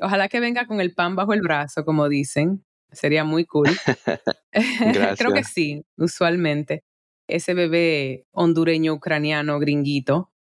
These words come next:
Speaker 1: Qué cool.
Speaker 2: ¿Verdad? La mezcla. Todos estamos ansiosos a ver cómo va a salir. Si va a salir con ojos azules, con mis colochos, <laughs> ¿cómo? Entonces,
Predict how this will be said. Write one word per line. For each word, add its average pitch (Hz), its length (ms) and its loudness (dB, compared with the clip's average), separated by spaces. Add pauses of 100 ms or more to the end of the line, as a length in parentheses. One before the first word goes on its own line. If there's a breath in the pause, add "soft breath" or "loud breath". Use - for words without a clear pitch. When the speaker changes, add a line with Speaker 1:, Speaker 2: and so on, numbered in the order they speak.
Speaker 1:
Qué 156 180 0
cool. 147 440 0
Speaker 2:
¿Verdad? 147 840 -2 (140)
La 143 220 0
mezcla. 185 760 -2 (380)
Todos 185 240 2
estamos 180 580 -2
ansiosos 165 480 0
a 165 80 2
ver 156 200 0
cómo 165 280 0
va 151 100 2
a - 40 -12
salir. 139 420 -2
Si 131 120 -4
va 127 120 2
a - 20 -8
salir 151 440 -2
con 143 160 -2
ojos 151 160 0
azules, 226 680 0 (320)
con 139 160 2
mis 139 100 0
colochos, 190 600 2
<laughs> - 0 -
¿cómo? 175 500 0
Entonces, 185 800 -2